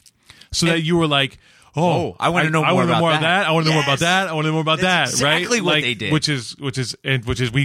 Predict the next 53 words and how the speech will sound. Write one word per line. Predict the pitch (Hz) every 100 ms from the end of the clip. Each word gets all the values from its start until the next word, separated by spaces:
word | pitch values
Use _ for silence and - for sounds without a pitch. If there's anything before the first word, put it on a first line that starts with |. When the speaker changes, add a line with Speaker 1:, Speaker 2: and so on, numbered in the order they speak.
| 135
Speaker 1:
as | 120
we | 135
said, | - 202 170
is | 117
hard | - 139 240 196
for | 123 117
a |
doc. | 107 147 139 92
Speaker 2:
Hard | 135 147 143
for | 156
a | 156
doc. | 147 104 85 - -
Extremely | - - 165 180 165
hard | 127 117 98
for | 110
a | 92
doc. | 143
Speaker 1:
I | 147
mean, | 143
Speaker 2:
but | 139
they | 202
Speaker 1:
I |
Speaker 2:
did | 214 147 139
it | _ 95 127
in | 127
a |
very | 110 131 151
smart | 151 - 147 143 131 113
way. | 117 107 76 80
Speaker 1:
Yeah, | 131 139 123 117
and | 131 135
it's, | - - _ -
'cause, | 143
I | 156
mean, | 147
like | 135
I |
said, | 127
I've | 147 185 139 123
read | 147 170
the | 131
book, | 101 95 185 151 -
so | 151
I | 139 160
feel | -
like | 147
I | 131
probably | - 156 160 139
know | 131 135 185 220
most | 156 160 214 -
of |
the | 160
knowledge. | 135 151 247 262